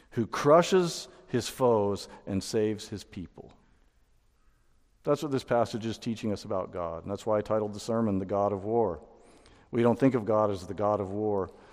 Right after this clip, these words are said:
but we serve one God, and there is only one God. There is no other. And so he's obviously the God of war, and he manifests himself in Scripture as the God of war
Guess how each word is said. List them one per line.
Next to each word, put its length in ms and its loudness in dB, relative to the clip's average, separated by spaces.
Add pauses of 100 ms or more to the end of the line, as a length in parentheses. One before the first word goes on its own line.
(240)
but 220 0 (300)
we 160 4
serve 380 4
one 340 8
God, 340 4
and 120 6
there 100 6
is 160 6
only 300 6
one 240 2
God. 320 4
There 100 6
is 140 2
no 180 6
other. 500 6 (840)
And 140 -2
so 100 2
he's 260 4
obviously 520 8
the 140 -2
God 280 4
of 160 -4
war, 380 -2
and 80 0
he 420 4 (500)
manifests 880 8
himself 600 6
in 200 4
Scripture 580 -2
as 160 0
the 160 -8
God 320 -4
of 180 -8
war 540 -6